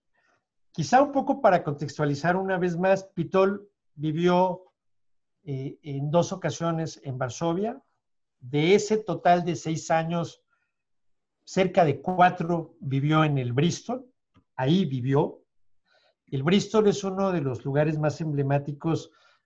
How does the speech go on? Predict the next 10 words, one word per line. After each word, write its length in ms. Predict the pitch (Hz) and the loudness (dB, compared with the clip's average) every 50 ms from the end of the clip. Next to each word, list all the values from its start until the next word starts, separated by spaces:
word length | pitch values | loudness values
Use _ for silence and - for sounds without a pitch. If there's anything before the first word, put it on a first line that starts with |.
| _ _ _ _ | _ _ _ _
de, 600 | - 139 131 127 123 120 120 120 120 120 - - - | -8 -6 -4 -2 -2 -2 -2 -4 -6 -8 -10 -14 -12
de, 340 | 131 120 120 117 117 117 - | -10 -8 -8 -8 -8 -10 -12
de 160 | 147 127 123 | -8 -4 -2
Varsovia. 640 | 117 117 110 - - 147 143 139 151 185 220 - _ _ _ - | -2 -2 -2 0 2 2 2 2 0 -4 -4 -8 _ _ _ -14
Está 300 | 139 - - - 135 139 | -14 -10 -4 -2 0 0
en 80 | 139 | 0
la 80 | 143 135 | 0 0
llamada 400 | 127 127 131 139 139 135 143 139 | -2 -2 -2 0 0 0 0 -2
Ciudad 440 | - - 131 123 131 135 135 127 - _ _ _ _ _ _ _ _ _ _ | -4 -8 -6 -4 -2 -2 -2 -4 -8 _ _ _ _ _ _ _ _ _ _
Vieja, 500 | 139 135 147 151 - - 196 220 - | -2 0 0 0 0 -2 -4 -4 -4